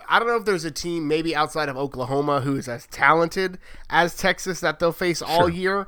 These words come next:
Speaker 1: but I think Texas is probably the best team that they, or at least the most talented team. I can't say the best team, the most talented team that they have faced all season. I think the other thing that I wanna, uh, harp in on before we move on to the, to the defense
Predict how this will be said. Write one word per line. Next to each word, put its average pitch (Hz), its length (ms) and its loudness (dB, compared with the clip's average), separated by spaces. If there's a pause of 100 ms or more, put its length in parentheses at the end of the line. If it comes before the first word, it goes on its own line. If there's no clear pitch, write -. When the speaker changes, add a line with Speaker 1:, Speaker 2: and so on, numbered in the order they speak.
Speaker 1:
but 190 180 4
I 214 60 4
think 190 200 0
Texas 190 380 -2
is 165 100 -4
probably 165 280 2
the 147 100 2
best 143 300 -2
team 143 200 -4
that 127 140 -6
they, 127 160 -6
or 139 160 2
at 139 80 0
least 147 180 -4
the 160 60 -2
most 147 220 0
talented 151 360 0
team. 120 120 -8
I 123 40 -10
can't 135 160 -6
say 143 80 -10
the 135 80 -6
best 131 240 -8
team, 110 180 -16 (300)
the 139 80 -8
most 147 200 -2
talented 170 520 4
team 120 360 -8 (260)
that 131 140 -6
they 135 120 -2
have - 160 -4
faced 120 480 -6 (360)
all 113 580 -2 (300)
season. 123 440 -4
I 139 60 -4
think 262 180 -8
the 339 120 4
other 220 140 6
thing 190 220 2
that 156 120 4
I 147 40 4
wanna, 147 340 2
uh, 139 140 2
harp 143 300 2
in 139 120 -2
on 127 160 2
before 139 300 0
we 135 80 0
move 131 220 -4
on 131 220 0
to 131 120 -6
the, 120 300 -6
to 135 100 -10
the 123 140 -10
defense 123 560 -8